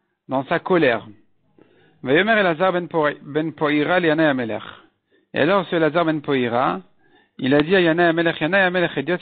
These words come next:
Shebe Israël, Kachudino, même le sim-, un simple d'Israël, il peut être comme ça traité sans réagir. Mais attends, Melech ve Kohen Gadol, Kachudincha, toi qui es roi et Kohen Gadol, c'est comme ça que tu dois tu dois te laisser,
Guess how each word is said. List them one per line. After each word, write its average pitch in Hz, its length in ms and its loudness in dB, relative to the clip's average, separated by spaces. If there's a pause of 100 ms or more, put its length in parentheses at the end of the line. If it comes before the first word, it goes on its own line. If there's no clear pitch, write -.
Shebe 143 140 -4
Israël, 131 340 -2
Kachudino, 131 800 -2 (540)
même 190 220 0
le 151 100 2 (100)
sim-, 196 180 0
un 160 180 0 (100)
simple 180 220 -2
d'Israël, 143 640 0 (480)
il 143 280 -2
peut 185 100 -2
être 180 140 0
comme 151 180 -2
ça 160 120 0
traité 147 580 0
sans 127 120 -2
réagir. 123 560 -2 (420)
Mais 123 80 -2
attends, 180 200 0
Melech 196 300 0
ve 165 140 -4
Kohen 190 240 0
Gadol, 165 560 2 (320)
Kachudincha, 143 680 -4
toi 190 160 -4
qui - 160 -4
es 139 40 4
roi 143 360 0
et 143 60 -2
Kohen 156 240 -2
Gadol, 147 340 0
c'est 143 100 -6
comme 131 180 -4
ça 165 120 -4
que - 60 -16
tu 147 80 -8
dois 135 400 0 (480)
tu - 100 -14
dois 143 160 2
te 143 140 -2
laisser, 127 320 0